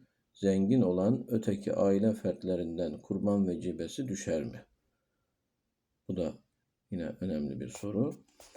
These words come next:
İbadetlerde sorumluluk ve bu sorumluluğun bir neticesi olan ceza ve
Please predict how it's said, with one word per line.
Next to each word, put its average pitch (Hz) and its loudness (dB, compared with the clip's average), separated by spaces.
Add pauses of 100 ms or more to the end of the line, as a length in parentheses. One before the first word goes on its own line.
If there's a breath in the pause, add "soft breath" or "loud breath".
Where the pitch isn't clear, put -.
(220 loud breath)
İbadetlerde 101 6
sorumluluk 107 2
ve 92 2
bu 117 -2
sorumluluğun 95 2
bir 101 2
neticesi 90 -2
olan 87 0 (480 loud breath)
ceza 104 4
ve 95 2